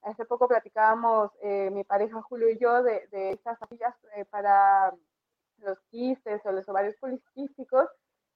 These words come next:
que tienen la leyenda atrás que dice, "Este medicamento puede causar psicosis o incluso la muerte". Y es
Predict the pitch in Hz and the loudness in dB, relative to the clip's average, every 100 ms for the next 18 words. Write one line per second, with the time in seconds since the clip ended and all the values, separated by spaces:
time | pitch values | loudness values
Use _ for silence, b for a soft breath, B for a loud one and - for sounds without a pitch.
0 | _ - 226 247 262 269 247 214 208 226 | _ -6 0 2 4 8 6 6 0 -2
1 | 240 247 233 208 220 254 254 226 226 - | 4 6 8 6 4 2 2 -4 -4 -6
2 | 214 214 285 269 220 202 214 247 - 220 | -6 -6 -6 -8 -4 -6 -4 -6 -4 -2
3 | 220 226 208 196 208 220 208 - 240 269 | 0 -2 -4 -8 -8 -10 -12 -16 -18 -18
4 | 285 - 190 190 190 208 233 208 180 165 | -20 -14 -10 -10 -10 -16 -14 -14 -8 -8
5 | - 160 _ _ - | -8 _ _ _ -20